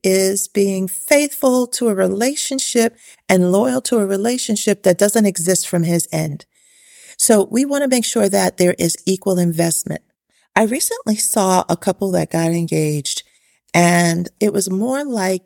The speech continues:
they had dated for a long time. I'm talking more than a decade. And he, he made,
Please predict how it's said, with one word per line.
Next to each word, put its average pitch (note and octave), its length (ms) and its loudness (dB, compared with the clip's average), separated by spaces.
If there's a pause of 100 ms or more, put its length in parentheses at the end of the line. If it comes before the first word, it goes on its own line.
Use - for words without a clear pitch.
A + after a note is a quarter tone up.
(160)
they G#3 160 4
had C#4+ 220 -2
dated F#3+ 320 2
for - 160 -2
a D3+ 80 0
long D3+ 320 -2
time. C3+ 320 -2
I'm D#3 160 -4
talking D#3+ 360 -2
more D3+ 140 -4
than D3+ 140 -4
a C3 80 0
decade. C#3+ 580 -4 (600)
And E3+ 300 4
he, E3+ 520 2
he E3+ 180 0
made, E3+ 340 2